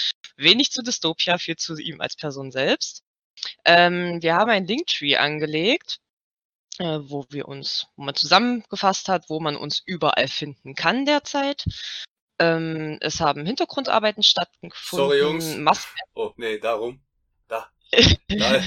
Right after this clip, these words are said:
Speaker 2: da ist der Linktree. So sieht er aus. Benutzt, benutzt den fleißig. Ja.
Speaker 1: Genau. Ähm, wir haben Maskenentwürfe gemacht, äh, für etwaige Accounts, ähm,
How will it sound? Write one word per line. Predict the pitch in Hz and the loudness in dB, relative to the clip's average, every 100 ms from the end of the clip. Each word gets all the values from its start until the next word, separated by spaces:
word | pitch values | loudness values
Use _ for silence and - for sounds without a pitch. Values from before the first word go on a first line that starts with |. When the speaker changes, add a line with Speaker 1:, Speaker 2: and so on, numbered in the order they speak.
| 208 | 0
Speaker 2:
da | 160 151 | 2 4
ist | 165 156 | 4 2
der | |
Linktree. | 143 147 175 170 165 196 - | 2 2 0 0 -2 -2 -8
So | - 151 | -6 -2
sieht | 147 160 | 0 4
er | 156 147 | 4 6
aus. | 151 170 392 339 349 - - - | 6 8 8 8 6 2 0 -6
Benutzt, | - 123 151 - 156 - - - | -4 0 2 2 0 -2 0 0
benutzt | 135 165 - 165 | 2 2 2 0
den | 151 | 0
fleißig. | 139 139 151 160 175 180 - - - - _ - - _ - 320 240 - | 2 4 6 4 2 0 -6 -14 -14 -14 _ -14 -14 _ -8 -4 -2 0
Ja. | - 120 131 139 - _ _ _ _ _ _ _ _ _ _ - - - - - - 320 285 254 _ | 0 0 0 -2 -8 _ _ _ _ _ _ _ _ _ _ -10 -10 -12 -12 -8 -4 -4 -4 -8 _
Speaker 1:
Genau. | 233 190 175 151 165 - - - - | -6 -4 -6 -8 -10 -14 -10 -10 -2
Ähm, | - 165 156 156 151 - | 4 4 4 -2 -6 -6
wir | - 175 | 2 6
haben | 160 151 143 135 | 6 4 0 0
Maskenentwürfe | 156 - 269 240 - 214 214 220 | 0 0 -4 -4 -2 -2 -2 -4
gemacht, | 214 202 202 - - | -2 0 0 -2 -2
äh, | 156 147 151 | 2 2 0
für | - 151 139 139 127 - | -2 0 2 2 0 -2
etwaige | - 131 135 - | -2 -2 0 -2
Accounts, | - 156 165 185 - - | 0 2 2 0 -4 -4
ähm, | 135 127 143 | -4 -4 -12